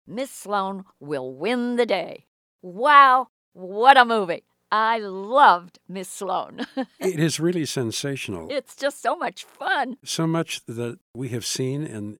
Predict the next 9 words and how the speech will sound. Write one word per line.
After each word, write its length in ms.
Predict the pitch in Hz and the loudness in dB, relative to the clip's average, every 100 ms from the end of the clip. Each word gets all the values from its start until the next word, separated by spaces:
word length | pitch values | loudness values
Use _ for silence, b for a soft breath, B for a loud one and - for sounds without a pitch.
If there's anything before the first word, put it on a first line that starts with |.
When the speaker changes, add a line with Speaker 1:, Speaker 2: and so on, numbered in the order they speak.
| _ | _
Speaker 2:
the 80 | 110 | -12
year 200 | 104 104 | -10 -10
twenty 280 | - 107 104 | -10 -12 -10
sixteen 560 | - 95 - 110 98 - _ | -14 -14 -10 -10 -10 -14 _
has 200 | - 120 - | -10 -10 -8
either 280 | 127 127 | -8 -8
been 260 | 123 123 110 | -8 -8 -8
depressing 720 | 101 - 135 127 123 113 117 - _ | -10 -10 -8 -8 -8 -10 -14 -18 _
or 360 | 113 107 101 | -10 -8 -8